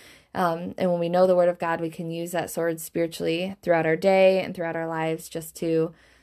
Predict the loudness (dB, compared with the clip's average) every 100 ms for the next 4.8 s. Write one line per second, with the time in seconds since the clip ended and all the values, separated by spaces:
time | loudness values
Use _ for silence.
0 | _ _ _ _ -6 -2 -2 0 0 0
1 | -4 -4 -6 -4 -4 -6 -8 -4 -2 -4
2 | -10 _ _ _ _ _ 0 2 2 2
3 | -2 -4 -4 -4 -4 -4 -4 -4 -8 -8
4 | -8 -8 -8 -8 -4 0 0 0